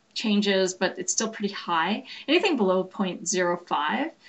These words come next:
generally is, like, lower slopes, a little bit less rough. This one is relatively rough. So what do we do with this roughness factor? It is used in different applications for, um,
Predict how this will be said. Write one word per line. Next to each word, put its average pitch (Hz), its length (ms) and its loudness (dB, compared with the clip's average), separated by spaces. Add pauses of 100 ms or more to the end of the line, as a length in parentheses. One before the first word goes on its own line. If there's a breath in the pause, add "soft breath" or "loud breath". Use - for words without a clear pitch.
(260 loud breath)
generally 202 420 6
is, 175 120 0
like, 175 180 -2
lower 185 400 4
slopes, 175 420 -2
a 185 60 -2
little 180 160 0
bit 170 240 -2
less - 400 -2
rough. 180 480 0
This 202 200 0
one 180 160 -4
is 170 180 -4
relatively - 540 -8
rough. - 300 -6 (800 loud breath)
So 233 560 4 (480)
what 240 580 2
do 285 60 0
we 277 100 2
do 262 220 0
with 240 180 0
this 220 220 0
roughness 208 360 4
factor? 220 540 4
It 214 300 0
is 214 180 4
used 202 380 2
in 185 240 2
different 190 320 0
applications 190 760 0
for, 165 480 -6
um, 156 420 -8